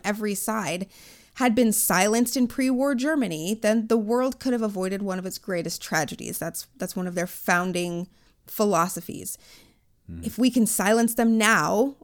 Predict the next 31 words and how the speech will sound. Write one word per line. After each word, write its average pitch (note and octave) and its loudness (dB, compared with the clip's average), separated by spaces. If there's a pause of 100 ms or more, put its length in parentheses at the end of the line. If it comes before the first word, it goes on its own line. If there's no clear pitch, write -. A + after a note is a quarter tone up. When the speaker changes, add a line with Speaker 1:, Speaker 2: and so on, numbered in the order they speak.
(180)
Speaker 1:
is F#3 -2
the G3 -2
idea, F3 -2
then G#3+ 0
we A#3 0
can B3 0
avoid A3+ 2
that - -4
same G3 -2
mistake. - -6 (520)
So D4 0 (260)
the C#4+ 2
question F#4 2
that C#4 0
Popper's A3 0
Paradox F#3 -4
poses, A3+ -4 (440)
<laughs> - -16
I B3 0
love A#3+ 2
Speaker 2:
<laughs> - -2
Nice. C4 0
Speaker 1:
alliteration A#3+ 0
so F#3+ -4
much, E3 -8 (320)
is A3 0
actually C4 2
very F#3+ 0
relevant D#3+ -6
to - -10
us. - -12